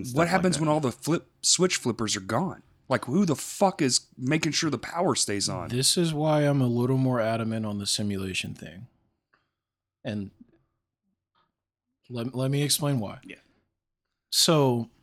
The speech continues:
Speaker 2: So it's really not forever.
Speaker 3: So let's say, so
Speaker 2: Unless the robots take over and it's the only place we can go,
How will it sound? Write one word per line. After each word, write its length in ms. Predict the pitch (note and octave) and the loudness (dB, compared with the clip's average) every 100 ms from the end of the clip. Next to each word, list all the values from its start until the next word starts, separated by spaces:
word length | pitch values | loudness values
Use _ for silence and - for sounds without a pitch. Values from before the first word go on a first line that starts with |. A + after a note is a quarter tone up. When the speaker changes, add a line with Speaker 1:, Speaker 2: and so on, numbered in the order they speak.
| _ _ _ _ - | _ _ _ _ -10
Speaker 2:
So 120 | A#2+ | -4
it's 140 | - | 0
really 220 | A3+ F#3 | 4 4
not 300 | G#2 A#2+ C3 | 4 2 0
forever. 480 | - G#2 F2+ E2 E2+ _ | -2 -6 -8 -10 -20 _
Speaker 3:
So 280 | - - D3 | -2 2 2
let's 240 | C#3+ D3 | 2 2
say, 520 | - F3 E3 D#3 D3+ - - - | 2 2 2 2 0 -4 -14 -8
so 480 | - C#3 C3 A#2+ G#2+ | -4 0 0 -2 -2
Speaker 2:
Unless 320 | A#2 C#3 - | 2 4 4
the 80 | A2 | 2
robots 540 | A2 D3 C#3 A2+ - | 0 2 2 0 0
take 280 | - G#2+ - | -4 -6 -6
over 280 | G2 G#2 G#2 | -6 -6 -6
and 60 | |
it's 140 | G2+ - | -4 -4
the 80 | G#2+ | -4
only 140 | G#2 | -6
place 280 | - G2+ - | -4 -4 -4
we 60 | |
can 340 | F#2 G#2 G#2+ A2+ | -8 -6 -6 -4
go, 320 | G2+ F#2 | -6 -8